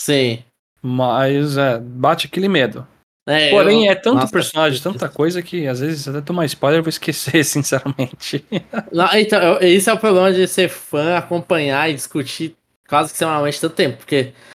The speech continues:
Speaker 1: falam uns nomes e fala, "Ah, daquela coisa lá da P Q P", sabe?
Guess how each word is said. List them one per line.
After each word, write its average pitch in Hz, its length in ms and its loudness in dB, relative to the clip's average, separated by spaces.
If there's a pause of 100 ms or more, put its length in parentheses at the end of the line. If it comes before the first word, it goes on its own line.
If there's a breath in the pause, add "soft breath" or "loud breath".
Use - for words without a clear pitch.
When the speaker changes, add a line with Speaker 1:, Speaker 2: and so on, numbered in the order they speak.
(140)
Speaker 1:
falam 170 320 4
uns 147 100 0
nomes 165 320 2
e 180 40 -8
fala, 240 320 4
"Ah, - 20 0
daquela 208 640 0
coisa 214 400 2
lá 208 360 4
da 214 220 -2
P 208 200 -6
Q 208 160 -2
P", 151 320 -4
sabe? 123 420 -8